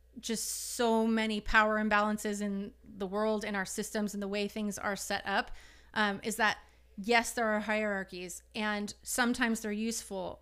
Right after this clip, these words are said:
but sometimes they're not, you know, like, and, and sometimes, not to say that they're not valid, but, like, w-, do we get to a point where we can reconsider, like, is this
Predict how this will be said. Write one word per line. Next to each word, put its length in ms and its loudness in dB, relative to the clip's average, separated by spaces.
but 140 -4
sometimes 760 2
they're 160 -2
not, 400 4
you 120 0
know, 160 4
like, 180 2
and, 200 0
and 180 2
sometimes, 840 2
not 260 10
to 80 0
say 160 4
that 140 4
they're 120 4
not 260 6
valid, 560 6
but, 160 0
like, 220 -2
w-, 160 -4
do 180 0
we 120 4
get 260 2
to 180 0
a 60 2
point 240 2
where 120 0
we 120 0
can 260 -2
reconsider, 880 -2
like, 280 -4
is 420 -2
this 400 0